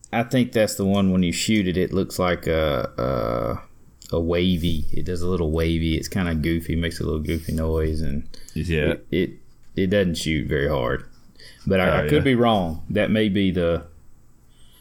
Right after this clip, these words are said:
Speaker 1: maybe one of the others. I think it's
Speaker 2: There's
Speaker 1: the
Speaker 2: some
Speaker 1: trick
Speaker 2: bows, like a powerful bow that you can get. Um, there's a thing called growing, which means as farther
Speaker 1: Yeah.
Speaker 2: the arrow shoots, it gets bigger,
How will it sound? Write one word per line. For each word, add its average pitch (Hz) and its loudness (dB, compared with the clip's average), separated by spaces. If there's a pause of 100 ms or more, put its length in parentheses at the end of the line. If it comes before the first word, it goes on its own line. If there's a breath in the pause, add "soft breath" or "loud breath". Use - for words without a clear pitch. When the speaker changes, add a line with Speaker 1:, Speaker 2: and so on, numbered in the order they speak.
(180 soft breath)
Speaker 1:
maybe 90 0
one 85 -2
of 82 0
the 82 0
others. 78 -4 (340)
I 120 -12
think 143 -4
it's - -6
Speaker 2:
There's 147 2
Speaker 1:
the - 2
Speaker 2:
some 160 4
Speaker 1:
trick 127 0
Speaker 2:
bows, 101 2
like 95 0
a 82 -2
powerful 110 0
bow 85 0
that 82 -2
you 95 0
can 85 -2
get. 82 -2
Um, 80 0 (260 soft breath)
there's 87 -4
a 87 -2
thing - -4
called 80 -2
growing, 101 0 (120)
which - -4
means 92 2
as 80 -2
farther 98 2
Speaker 1:
Yeah. 67 0
Speaker 2:
the 76 0
arrow 90 0
shoots, - -2
it 82 -2
gets 82 -2
bigger, 98 -2